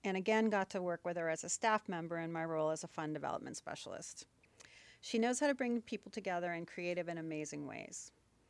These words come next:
I have watched her as a mom encourage her kids to be themselves and really celebrate who they are as people. How she parents is also how she peoples.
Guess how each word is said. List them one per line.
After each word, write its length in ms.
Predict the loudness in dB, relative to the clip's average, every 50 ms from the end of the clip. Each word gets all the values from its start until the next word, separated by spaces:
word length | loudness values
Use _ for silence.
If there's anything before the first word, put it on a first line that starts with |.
| -12 -12 -12 _ _ _ _
I 120 | 0 2 2
have 120 | 2 4
watched 460 | 4 6 6 6 6 4 2 -4 0
her 160 | 2 2 2 2
as 160 | 0 0 0
a 60 | -2
mom 640 | -2 -2 -2 -2 -2 -2 -4 -4 -4 -4 -6 -8 -10 _ _ _ _ -8 _
encourage 500 | -4 -4 -2 0 2 2 4 2 2 0 -4
her 100 | -6 -8
kids 380 | -6 -4 -4 -4 -4 -6 -10
to 100 | -12 -10
be 140 | -8 -6 -6
themselves 800 | -6 -6 -6 -6 -6 -4 -4 -2 -2 -4 -6 -6 -8 -8 -8 -10 -12 _ _ _ _ _
and 180 | -2 -2 0 0
really 300 | 2 2 2 0 0 -2
celebrate 760 | -2 -2 -2 0 0 2 0 0 0 -2 -2 -2 -2 -4 -6 -6 -4
who 120 | -2 -2
they 160 | 0 0 0
are 140 | 0 2 0
as 160 | 0 0 -4
people. 420 | -6 -8 -8 -8 -8 -8 -8 -8 -8 -12 -16 _ -20 -20 -20 -20 -20 _ _ _ _ _ _ _ _ -14 -14 -14 _
How 180 | -2 2 2 2
she 240 | 2 2 0 -2 -2
parents 760 | -2 -2 0 2 2 4 2 2 -2 -4 -6 -6 -8 -8 -6 -6
is 180 | -6 -6 -4 -4 -2
also 360 | -2 -2 -2 -2 -2 -4 -2
how 180 | -2 -2 -2 -2
she 220 | -4 -8 -10 -10 -10 -10
peoples. 720 | -8 -8 -8 -4 -2 -4 -4 -4 -4 -8 -8 -10 -10 -10